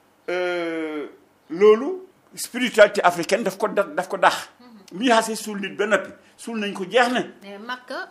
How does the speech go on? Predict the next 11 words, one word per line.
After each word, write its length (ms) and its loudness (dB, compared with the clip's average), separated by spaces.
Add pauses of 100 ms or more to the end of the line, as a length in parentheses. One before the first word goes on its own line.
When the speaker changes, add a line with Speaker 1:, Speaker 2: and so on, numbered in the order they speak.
(140)
Speaker 2:
euh, 180 -10 (100)
ba, 200 -10
euh, 280 -12 (140)
armeel 260 -8
ya 80 -8
fa 120 -14
nekk 280 -14 (260)
amul 220 -10
tabax, 260 -10
amul 180 -12
dara. 200 -10